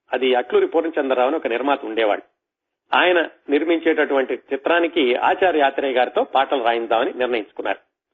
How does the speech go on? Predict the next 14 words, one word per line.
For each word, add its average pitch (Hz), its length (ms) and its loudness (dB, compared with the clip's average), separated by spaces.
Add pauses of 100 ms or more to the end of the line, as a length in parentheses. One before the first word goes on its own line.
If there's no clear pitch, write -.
(360)
ముహూర్తం 180 420 2
కూడా 170 160 2
పెట్టుకున్నారు 131 500 -2
పాటల 135 360 0
యొక్క 120 260 0 (420)
రికార్డింగ్కి. 123 560 -2 (720)
పొద్దున్నే 160 360 4
ముహూర్తం 165 460 2
సమీపిస్తోంది, 151 640 0
పాట 139 360 0
రాలేదు. 117 360 0 (640)
ఆచార్య 156 360 2
ఆత్రేయ 151 300 0
గారికి 139 200 0